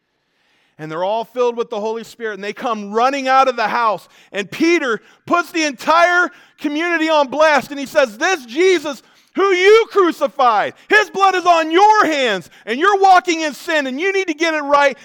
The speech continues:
Let each of you repent and be baptized in the name of Jesus for the remission of your sin. It is because of you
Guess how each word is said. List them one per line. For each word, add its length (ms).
Let 200
each 260
of 120
you 140
repent 560
and 100
be 100
baptized 720
in 80
the 80
name 260
of 80
Jesus 440
for 120
the 100
remission 440
of 140
your 160
sin. 440
It 140
is 160
because 400
of 180
you 540